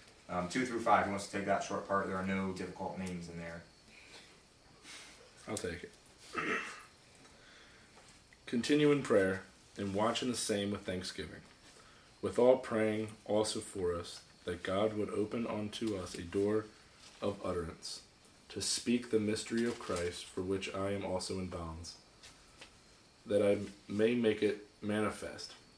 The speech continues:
Speaker 2: as I ought to speak. Walk in wisdom toward them that are without,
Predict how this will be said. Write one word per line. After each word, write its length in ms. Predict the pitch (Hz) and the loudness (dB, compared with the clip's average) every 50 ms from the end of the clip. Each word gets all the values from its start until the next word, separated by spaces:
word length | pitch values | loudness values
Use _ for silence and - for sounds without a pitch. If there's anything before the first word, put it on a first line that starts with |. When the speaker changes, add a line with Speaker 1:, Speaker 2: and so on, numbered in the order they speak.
| - - | -8 -4
Speaker 2:
as 180 | 95 95 98 | -4 0 0
I 100 | 98 92 90 | 2 2 2
ought 380 | - 92 95 101 - - - | 2 4 4 4 4 2 -2
to 100 | - 110 | -6 -6
speak. 380 | - - - - 82 73 - - - - - - - - - - - - - - - - - - - | -4 -4 -4 -4 -6 -8 -10 -10 -16 -20 -20 -20 -20 -20 -20 -20 -20 -20 -20 -20 -20 -20 -20 -4 2
Walk 280 | 98 104 110 110 - 139 | 8 10 10 10 10 6
in 140 | 131 123 | 4 6
wisdom 420 | 110 104 101 98 - 104 101 95 - | 6 6 6 4 2 -2 -4 -4 -6
toward 360 | - - - 110 107 101 98 | -8 2 6 6 6 6 4
them 260 | 95 90 87 87 87 87 - - 101 95 | 0 -4 -6 -6 -8 -10 -12 -12 -6 -2
that 140 | 95 92 | 0 0
are 200 | 90 90 87 87 85 - - - - | 2 2 0 0 -2 -6 -12 -10 -6
without, 520 | 95 - - 98 98 101 104 104 104 - | -4 -2 0 2 4 4 4 4 2 0